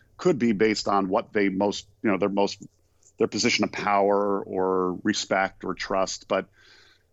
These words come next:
uh, that dogmatism of being right, of being absolutely right and absolutely certain is something that people should be a little, um, hesitant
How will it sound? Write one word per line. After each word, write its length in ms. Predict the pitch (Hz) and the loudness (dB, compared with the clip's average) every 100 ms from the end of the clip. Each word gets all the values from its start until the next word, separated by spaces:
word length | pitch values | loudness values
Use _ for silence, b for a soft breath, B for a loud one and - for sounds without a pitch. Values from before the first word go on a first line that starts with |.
| _ - | _ -4
uh, 440 | 110 101 95 95 - | 0 2 2 -2 -6
that 480 | - 101 123 123 110 | -14 -4 -2 -2 0
dogmatism 1000 | 127 147 139 - - 92 87 87 90 - _ | 2 2 0 -8 -8 -8 -8 -8 -8 -10 _
of 240 | 104 90 | -6 -6
being 320 | 82 113 101 90 | 2 4 4 4
right, 320 | 90 113 87 | 2 0 -2
of 120 | 107 | -6
being 200 | 95 95 | -2 0
absolutely 500 | 107 110 - 104 101 | 0 -2 -2 -4 0
right 220 | 92 95 123 | 0 0 0
and 100 | 101 | -2
absolutely 400 | 101 - 107 98 | -2 -4 -6 -6
certain 460 | - - 131 135 | -4 -2 0 0
is 200 | 113 104 | 2 2
something 400 | - 123 - 101 | 4 4 2 2
that 220 | 101 - | 2 -2
people 280 | - 120 - | -2 -2 0
should 240 | - 101 87 | -2 -2 2
be 160 | 101 | 4
a 60 | 92 | 4
little, 560 | 92 110 131 147 147 - b b b b b b _ - - | 4 4 4 4 2 0 b b b b b b _ -12 -2
um, 720 | 101 98 98 95 92 92 82 - _ - _ _ _ _ - - _ _ _ _ _ _ - - _ _ - | 0 2 2 0 -2 -4 -6 -14 _ -20 _ _ _ _ -20 -20 _ _ _ _ _ _ -8 -8 _ _ -18
hesitant 680 | - 135 113 92 85 - | -2 0 0 -2 -6 -8